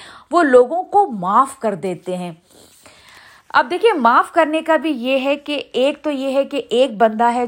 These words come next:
جو آپ خود جان رہے ہیں کہ وہ، اس کا کام ہی یہی ہے کہ آپ سے، آ، آپ کو دل دکھانا، بار بار دل دکھانا، بار بار آپ کو ہرٹ کرنا، this is different۔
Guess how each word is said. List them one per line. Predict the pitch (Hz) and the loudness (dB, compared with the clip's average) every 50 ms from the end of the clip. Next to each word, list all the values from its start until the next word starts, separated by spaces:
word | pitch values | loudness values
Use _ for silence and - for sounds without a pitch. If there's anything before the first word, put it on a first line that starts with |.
| 196 190 _ | -6 -10 _
جو | - 220 220 220 226 226 220 - | -4 -2 0 2 2 0 0 0
آپ | - 196 196 208 - - - | 0 2 2 0 0 -2 0
خود | - 277 311 220 180 | 2 2 2 0 0
جان | - 240 208 202 220 220 220 202 | 0 2 2 2 0 -2 -2 -2
رہے | 214 214 214 | -2 -2 -2
ہیں | 214 220 214 208 | -2 -2 -4 -6
کہ | - - 226 214 185 165 - | -6 -6 -6 -6 -6 -8 -8
وہ، | 180 190 208 226 247 254 180 - _ _ _ - - - - - - - | -2 0 2 2 2 0 -2 -10 _ _ _ -20 -20 -20 -20 -20 -8 -6
اس | - 277 - - | -4 -4 -2 0
کا | - 302 294 285 - | 2 2 2 2 0
کام | - 240 214 226 262 311 339 349 330 | 0 2 4 4 4 4 2 0 -4
ہی | 285 269 285 285 | -6 -4 0 2
یہی | 262 240 247 254 254 240 | 2 2 2 0 -4 -4
ہے | 233 240 240 | -4 -4 -4
کہ | 240 240 - 240 240 233 - | -6 -6 -4 -4 -2 0 2
آپ | 202 196 202 214 233 233 - _ - - - - - - - - - | 2 2 4 2 2 0 -2 _ -20 -20 -20 -20 -20 -20 -20 -10 -4
سے، | 247 233 233 233 240 233 233 - - - - - - - | 0 4 4 4 4 2 -2 -12 -20 -20 -20 -20 -10 -2
آ، | - 214 208 196 196 190 185 180 - | 0 2 4 4 4 2 0 -2 0
آپ | - 202 196 202 202 - _ - | 2 2 4 2 2 -2 _ -2
کو | - 226 220 208 | 0 2 2 2
دل | 165 - 240 285 311 285 208 | 0 0 2 2 2 2 2
دکھانا، | 285 262 - - - 233 233 233 226 226 240 240 240 233 - - _ _ - 170 156 | -2 -4 -4 -2 2 2 4 4 2 2 2 2 2 0 -4 -10 _ _ -20 -10 0
بار | 156 233 247 269 302 311 302 | 2 4 4 6 4 2 0
بار | 269 202 170 185 214 240 269 294 285 | -2 -4 -2 2 4 4 4 4 0
دل | 226 214 262 247 226 208 | -2 -8 -10 -10 -10 -10
دکھانا، | 254 - 226 226 226 226 226 226 233 233 233 | -14 -12 -8 -4 -4 -2 -2 0 0 0 0
بار | 220 185 160 180 208 226 240 262 269 247 | -2 -4 -2 0 2 4 4 4 4 2
بار | 196 165 156 202 220 254 285 | -2 -6 -4 0 2 2 2
آپ | 277 247 247 240 240 - | 2 0 -4 -6 -6 -8
کو | - 226 | -8 -8
ہرٹ | 202 196 214 233 226 - | -6 -4 -4 -4 -4 -6
کرنا، | - 233 226 226 233 247 247 247 _ - - _ _ _ _ _ _ _ - 190 254 | -8 -10 -8 -8 -6 -8 -8 -8 _ -20 -20 _ _ _ _ _ _ _ -10 -8 -6
this | 339 320 - 339 359 | -6 -6 -6 -6 -6
is | 277 | -6
different۔ | 185 151 202 202 202 - - - 165 - | -6 -6 -8 -8 -8 -8 -12 -12 -12 -12